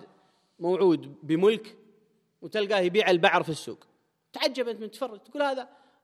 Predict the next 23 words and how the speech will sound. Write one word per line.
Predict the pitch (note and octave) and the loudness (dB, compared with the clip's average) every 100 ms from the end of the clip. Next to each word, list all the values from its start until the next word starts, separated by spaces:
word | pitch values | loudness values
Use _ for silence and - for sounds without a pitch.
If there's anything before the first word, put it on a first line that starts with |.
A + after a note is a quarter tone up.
| _ A#3 | _ -6
آباءه | B3 B3+ A3 | -2 0 0
ملوك | F#3+ G3+ A3 A#3 | -2 0 0 -2
وقايل | A3+ A3 B3 B3 | -4 0 0 0
لي | G#3 | -4
تعال | A3+ G#3 D3 - | -4 -4 -4 -12
استلم | - A3+ G3+ | -6 -4 -2
الملك"، | F#3+ F3+ C#3 _ _ _ _ | -2 -4 -6 _ _ _ _
وهو | B3 C#4+ | -2 0
يبيع | B3 B3 | 0 0
البعر | A#3 G#3+ G#3 A3+ | 0 0 0 0
ويبيع | G3+ G#3+ F#3+ F#3 _ _ | -2 -2 -4 -8 _ _
الفحم | G#3 G3+ G#3+ F#3+ | 0 0 0 -2
في | |
السوق. | E3 - - _ _ _ _ _ _ _ | -2 -8 -12 _ _ _ _ _ _ _
تقول: | - B3 | -8 -4
"والله | A#3 A3 | -4 -4
منظر | A#3 A#3 A3 | -4 -4 -2
عجيب | A#3 A3 E3+ | -4 -4 -8
ذا، | C#3+ | -8
غريب". | F#3 F3+ E3 | -6 -4 0
هذا | C4+ C4+ | 2 2
مثلنا | A#3 F3+ D3 | 2 -4 -8
حنا، | D3 B2+ | -10 -16